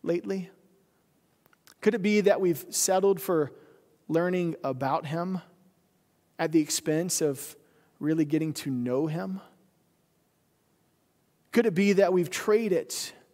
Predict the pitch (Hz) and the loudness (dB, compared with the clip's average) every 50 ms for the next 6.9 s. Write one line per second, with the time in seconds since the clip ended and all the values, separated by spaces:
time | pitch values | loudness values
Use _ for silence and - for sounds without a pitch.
0 | _ _ _ _ _ _ _ - - _ - 185 196 190 - 220 226 214 - 214 | _ _ _ _ _ _ _ -20 -10 _ -2 -2 -2 0 2 2 2 2 2 0
1 | 196 196 196 190 185 - - - 190 180 175 - 185 180 170 165 147 - - - | 2 2 2 2 0 -2 -2 0 0 0 0 -2 -2 -2 0 -2 -2 -2 -4 -4
2 | - 185 185 180 180 170 160 147 143 131 135 143 143 123 123 120 120 123 123 - | -2 -2 -2 -2 -2 -2 -2 -2 -4 -6 -6 -6 -6 -6 -6 -8 -10 -12 -14 -18
3 | - _ _ _ _ _ _ _ _ _ _ _ _ _ - - 180 175 170 156 | -20 _ _ _ _ _ _ _ _ _ _ _ _ _ -6 0 2 2 2 2
4 | 156 - 175 170 165 - 165 160 151 151 - - - - 147 143 147 143 143 - | 0 -2 -2 -2 -2 -2 -2 -2 -2 -2 -4 -8 -8 -6 -4 -4 -4 -4 -6 -8
5 | - - 147 131 123 127 127 - - _ _ _ _ _ _ _ _ _ _ _ | -8 -6 -4 -4 -4 -6 -6 -10 -14 _ _ _ _ _ _ _ _ _ _ _
6 | _ _ _ _ - 143 151 160 151 - - - 113 - - - - - | _ _ _ _ -6 -2 -2 -2 -2 -4 -8 -12 -12 -12 -14 -16 -18 -20